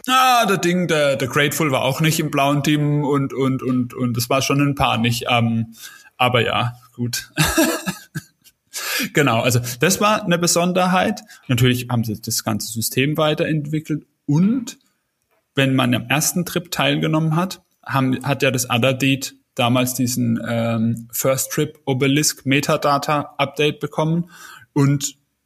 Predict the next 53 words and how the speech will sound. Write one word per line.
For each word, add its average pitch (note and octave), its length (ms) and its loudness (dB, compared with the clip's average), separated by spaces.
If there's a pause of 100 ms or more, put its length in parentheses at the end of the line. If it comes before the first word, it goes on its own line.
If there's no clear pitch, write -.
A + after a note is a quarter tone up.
(100)
das C#3 200 2
hat D3 140 0
man C3 120 2
jetzt B2 200 0
auch A2 180 -4
wieder B2 160 0
bekommen. A2+ 320 -2
Also G#2+ 160 -8
wenn G#2+ 120 0
man G#2+ 120 0
den, G#2 240 -2
den G#2+ 160 -4
First E3 280 0
Trip D#3+ 160 -2
verpasst - 400 -4
hatte C3 200 2
oder G2+ 160 -2
hat G#2 200 -6
sich - 160 -6
ein G2+ 100 -6
Deed A#2+ 220 0
gekauft, A#2+ 460 -2
wo A2 60 -4
das G#2+ 200 -6
nicht F3 220 -2
hatte C3 300 0
unterwegs A#2+ 560 2
und A#2+ 160 -2
hat A2 140 -2
jetzt A#2 240 0
teilgenommen, A#2 520 2
gab's G#2+ 300 -2
da, - 120 -2
oder G#2+ 180 -2 (100)
gibt's, D#3+ 320 0
glaub A#2+ 260 2
ich, A#2+ 160 -2 (500)
ähm, A2+ 280 0
im A#2+ 100 2
Laufe A2+ 380 2
der A2+ 260 0
Woche, A#2 500 2
ähm, G#2+ 380 0
das - 160 -6
Metadaten-Update, D3+ 1000 0
dass A#2 160 0
man G#2+ 80 2
das G#2+ 180 -4
hat. C#3+ 300 -2
Das A#2+ 160 -6
wird A#2+ 120 -2
natürlich A2+ 260 -10
für - 260 -4